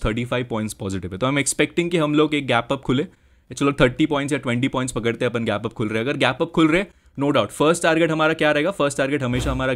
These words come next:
गैप फिलिंग रहता है, क्योंकि यहाँ पे प्राइस एक ना एक बार तो हॉल्ट करेगा। So forty four thousand four thirty will be your first target। इसको मैं यहाँ पे मार्क कर देता हूँ डॉटेड लाइन में, तो आपको पता चल जाएगा,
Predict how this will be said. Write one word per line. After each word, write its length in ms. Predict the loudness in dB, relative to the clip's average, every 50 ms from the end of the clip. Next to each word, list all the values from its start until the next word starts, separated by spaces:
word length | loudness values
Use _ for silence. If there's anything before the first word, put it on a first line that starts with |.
| 0
गैप 160 | 0 0 0 -2
फिलिंग 220 | -4 -4 -2 0
रहता 100 | -2 -2
है, 60 | -2 -2
क्योंकि 240 | -4 -6 -4 -2
यहाँ 160 | -2 -2 -2 -2
पे 60 | -4 -6
प्राइस 400 | -4 -2 -2 -2 -2 -2 -4 -4 0
एक 220 | 0 0 0 -2
ना 120 | -6 -8 -4
एक 200 | -4 -4 -4 -2
बार 140 | -2 -2 -2
तो 140 | -2 -4 -6
हॉल्ट 260 | -4 -4 -4 -4 -4
करेगा। 360 | -4 -4 -2 -2 -2 -2 -4 -6 _ _ _ _ _ -8 -4
So 120 | -4 0 2
forty 200 | 4 4 4 4 2
four 120 | 2 2
thousand 360 | 4 2 2 0 -2 -4 -2 2
four 160 | 4 4 4 6 4 0
thirty 280 | 0 0 -2 -8 -10 -10 -12 _ _ _ _ -2
will 220 | -2 0 0 2
be 100 | 2 2
your 100 | 2 2 2 0
first 360 | 2 4 4 4 4 2 0
target। 280 | 0 0 0 0 -4
इसको 200 | -4 -6 -6 -6
मैं 120 | -6 -4 -4
यहाँ 160 | -4 -6 -6 -6
पे 140 | -6 -6 -6 -6 -8
मार्क 320 | -8 -6 -6 -6 -8 -10 -10
कर 80 | -12 -10
देता 220 | -10 -10 -8 -8
हूँ 100 | -8 -8
डॉटेड 300 | -6 -8 -8 -8 -8 -8
लाइन 160 | -6 -6 -8
में, 140 | -8 -10 -12
तो 60 | -14
आपको 160 | -16 -16 -18 -16
पता 200 | -14 -12 -12 -12
चल 220 | -12 -12 -12 -10
जाएगा, 240 | -10 -10 -12 -12